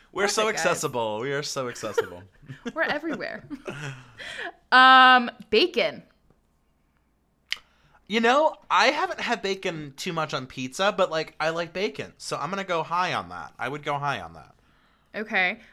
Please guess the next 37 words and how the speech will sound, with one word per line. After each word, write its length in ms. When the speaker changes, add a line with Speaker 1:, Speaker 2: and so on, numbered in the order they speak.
Speaker 2:
Um, 360
I 140
would 240
go 400
a 40
little 220
lower 560
just 220
'cause 320
I 140
feel 220
like 120
when 80
you 100
get 180
bacon 280
on 140
pizza, 520
it's, 160
like, 240
soggy. 720
Speaker 1:
Mm. 380
Speaker 2:
Um, 580
and 100
I 60
don't 160
really 240
want, 260
like, 200
a 340
soggy 320
piece 180
of 60
bacon, 420
I 140
don't 180
think. 320